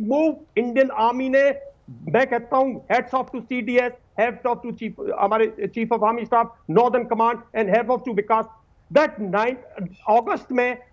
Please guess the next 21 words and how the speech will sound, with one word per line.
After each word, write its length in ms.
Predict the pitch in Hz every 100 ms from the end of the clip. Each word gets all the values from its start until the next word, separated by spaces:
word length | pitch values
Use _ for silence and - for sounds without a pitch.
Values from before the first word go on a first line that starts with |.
| -
हमने 280 | - 208 240
एक 380 | 262 220 240 -
ऐसा 280 | 208 202 269
काम 280 | 269 233 226
किया 160 | 247
जो 140 | 226 269
हमें 240 | 262 294
बहुत 160 | 240 285 -
पहले 160 | 240
कर 140 | 220 196
देना 180 | 175 160
चाहिए 200 | 151 151
था, 220 | 139 _ _
क्योंकि 260 | - 214 349
वो 200 | 240 294
हमारी 400 | 269 156 196 349
territory 440 | - 247 254 -
है 80 | 262
भाई, 220 | 185 254
वो 160 | 285 247
तो, 380 | 254 285 226